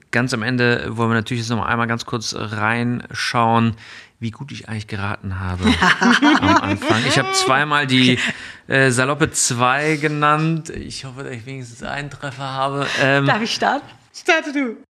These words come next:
Speaker 2: Okay, es gibt ja Lerchen und es gibt Nachteulen.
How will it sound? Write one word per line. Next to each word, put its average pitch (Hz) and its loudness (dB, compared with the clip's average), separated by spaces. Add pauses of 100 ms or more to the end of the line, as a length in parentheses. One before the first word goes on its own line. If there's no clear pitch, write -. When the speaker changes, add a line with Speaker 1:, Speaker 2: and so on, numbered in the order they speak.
(240)
Speaker 2:
Okay, 151 -2 (160)
es 170 -2
gibt 214 2
ja 196 4
Lerchen 175 0 (180)
und 165 0
es 156 0
gibt 147 -6
Nachteulen. 151 0